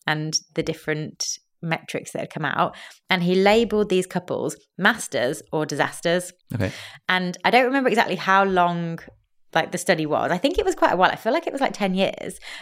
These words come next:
Speaker 1: And I don't know how many couples he did it with, but I feel like it was at least thirty. But he was, like, ninety-nine percent accurate on who had stayed together and who had not stayed together.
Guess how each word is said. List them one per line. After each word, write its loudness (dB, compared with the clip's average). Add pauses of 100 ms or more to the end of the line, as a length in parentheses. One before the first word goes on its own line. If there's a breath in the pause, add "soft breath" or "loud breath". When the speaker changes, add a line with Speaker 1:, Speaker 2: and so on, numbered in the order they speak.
(120)
Speaker 1:
And 4
I 4
don't 6
know 2
how 4
many 2
couples -2
he -2
did 4
it 4
with, -2
but 2
I 0
feel 0
like 0
it -4
was -4
at -2
least -2
thirty. 2 (400 loud breath)
But 4
he 4 (180)
was, 0
like, 2 (120)
ninety-nine 2
percent -2
accurate 2
on -2
who -2
had 0
stayed 0
together -2
and -4
who -4
had -4
not -6
stayed -8
together. 2